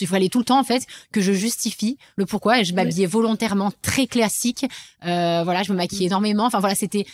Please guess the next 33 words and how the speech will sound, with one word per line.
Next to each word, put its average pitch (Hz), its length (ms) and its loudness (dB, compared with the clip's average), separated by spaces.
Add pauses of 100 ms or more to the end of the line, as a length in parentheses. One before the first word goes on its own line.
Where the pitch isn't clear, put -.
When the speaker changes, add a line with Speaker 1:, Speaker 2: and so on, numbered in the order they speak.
(120)
Speaker 2:
Mm. 214 120 -6 (120)
Speaker 1:
des 214 160 0
choses 269 180 0
que 254 60 2
j'ai 214 120 4
dû 190 120 2
faire 254 280 0
pour 220 200 0
justifier 233 540 0
le 247 80 2
fait 254 180 -2
qu'on 202 120 -4
me 185 120 0
dise, « 208 160 -4
Mais 175 80 -6
attends, 156 140 -14
mais 165 40 -12
c'est 160 120 -6
une 156 40 -2
gamine. 196 360 0 (200)
On 147 60 -4
va 147 80 0
pas 170 160 0
travailler 170 200 -2
qu'elle, 277 120 0
c'est 202 120 0
une 180 40 2
gamine. » 185 320 0 (140)
Et 170 100 0
en 156 60 -2
fait, 254 180 -2
ça, 220 260 -2 (220)
voilà, 165 160 -6